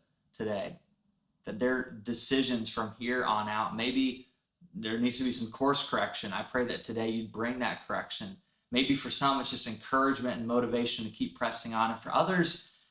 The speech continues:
it, it's the slow reminder throughout a day that you are with them. So God, I pray that you help us to grow in that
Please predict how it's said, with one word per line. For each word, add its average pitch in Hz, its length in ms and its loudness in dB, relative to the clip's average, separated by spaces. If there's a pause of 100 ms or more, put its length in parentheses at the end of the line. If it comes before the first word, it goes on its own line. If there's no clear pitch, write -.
(100)
it, - 160 -4
it's 139 240 -4
the 135 80 2
slow 135 600 4
reminder 120 560 4
throughout 113 360 0
a 107 100 0
day 107 240 0
that 101 160 -6
you 117 160 -2
are 104 100 0
with 98 280 -10
them. - 140 -14 (1000)
So 117 160 -4
God, 123 180 6
I 127 80 4
pray 120 220 -2
that 113 100 2
you 113 120 -2
help 120 220 2
us - 180 -2
to 113 80 -4
grow 120 480 2
in 104 140 -2
that 92 280 -10